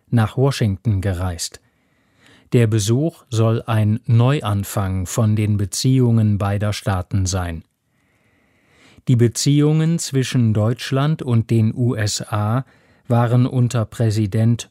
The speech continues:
Donald Trump sehr schlecht. Auch deshalb hat der neue Präsident Joe Biden Merkel nach Washington eingeladen.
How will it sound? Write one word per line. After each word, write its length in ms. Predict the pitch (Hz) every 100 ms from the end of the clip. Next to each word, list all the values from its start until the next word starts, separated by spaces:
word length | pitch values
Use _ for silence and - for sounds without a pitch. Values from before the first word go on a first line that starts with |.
| -
Donald 520 | 117 110 107 101 - _
Trump 480 | - 120 104 127 - _ _ _ -
sehr 380 | 107 113 113 113
schlecht. 500 | - 127 98 - - _ _ _ _ _ _ _ _ _
Auch 260 | 131 127 -
deshalb 580 | - 156 - 95 90 -
hat 240 | - 113 -
der 120 | 107
neue 360 | 101 107 135 147
Präsident 800 | - 113 104 98 107 107 131 131 -
Joe 280 | 113 101
Biden 540 | 92 98 98 104 127 147 _ _ _ _ _
Merkel 680 | 120 113 117 117 123 107 113
nach 360 | - 117 113 -
Washington 580 | 110 110 113 98 - 104
eingeladen. 800 | 90 101 95 95 92 92 92